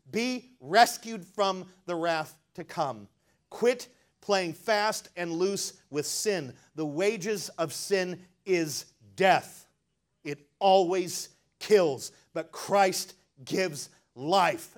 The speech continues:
and gives it in abundance. He makes new people out of crappy, old, dead people. He did it to this terrible sinner. If he did it for me,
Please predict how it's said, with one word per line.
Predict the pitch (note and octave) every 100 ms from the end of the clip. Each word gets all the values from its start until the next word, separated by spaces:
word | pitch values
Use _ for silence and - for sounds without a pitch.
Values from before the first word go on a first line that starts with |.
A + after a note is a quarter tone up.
| -
and | D3+ C3+
gives | C3+ F3+ D3
it | F3 E3 _ _
in | F3+ D#3+
abundance. | C3+ - G#3+ F#3+ E3 D3 B2 - _
He | - D#3
makes | D#3+ G3 F3+ - - -
new | D3 G#3+ A#3+ A#3 - _
people | G3+ G#3 F#3 E3 -
out | F#3 E3
of | C#3+
crappy, | - A#3+ B3 A#3 A#3+ A#3 A#3
old, | A3 G#3 F3 - - C3
dead | G#3 F#3 C#3+ _ _
people. | G3 E3+ E3
He | F3+
did | C3 C#4+ C#4
it | A#3
to |
this | A3 A3
terrible | - A#3 G3 E3+
sinner. | D3+ D#3+ A#2 G#2 _ _ _ _ _ _ _ _ _ _ _ _ _ _ _
If | E3
he | D#3+
did | D3+ C4+
it | D4
for | C#4+ C4+
me, | B3+ A#3+ F3